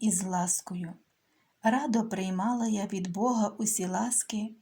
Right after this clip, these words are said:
і вживала їх на освячення своєї душі. Ангел поздоровив мене словами: «Благодатна я». Направду,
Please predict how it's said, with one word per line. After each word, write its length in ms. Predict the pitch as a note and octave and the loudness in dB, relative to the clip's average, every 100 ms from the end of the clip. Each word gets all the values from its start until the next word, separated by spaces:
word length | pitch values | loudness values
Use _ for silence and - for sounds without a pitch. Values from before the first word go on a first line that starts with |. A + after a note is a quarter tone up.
| _ - - _ | _ -20 -20 _
і 120 | A#3 | 4
вживала 560 | A3 A3+ A3 C4 D4+ D4 | 6 6 4 2 2 2
їх 380 | A3+ A#3 B3+ G#3 | 2 2 2 0
на 120 | G3 | -2
освячення 800 | F3+ - F#3+ G3 B3+ B3+ A#3 A#3 | 0 0 0 -4 -4 0 2 4
своєї 600 | - F#3 E3+ E3+ E3+ F3 | 2 -2 -4 -2 -2 -2
душі. 640 | F3 F3 - F#3+ F#3 G3 _ _ _ _ _ - - | -2 0 -2 -2 -10 -12 _ _ _ _ _ -4 2
Ангел 540 | G3+ A3+ A3 A3+ A#3 | 4 4 0 -2 -2
поздоровив 720 | G3 F#3+ F3+ F3+ G#3 A#3 A#3+ | -4 -2 0 0 0 -2 0
мене 360 | A3+ F3 F3 F3 | 0 2 0 0
словами: 680 | - G3 F#3+ F3 F3 F#3 F#3+ _ _ _ _ _ - | -2 -4 -2 0 0 -2 -8 _ _ _ _ _ -6
«Благодатна 920 | G3 G3 E3+ F#3+ E3+ E3+ F3 F#3+ F#3 | -2 -2 -2 -4 -2 -2 -4 -6 -6
я». 220 | F3+ F3+ - _ _ _ _ _ G#3+ | -8 -10 -16 _ _ _ _ _ -4
Направду, 720 | F#3 F#3 G3+ A#3 G3 G3+ | -2 -2 -2 -2 -4 -8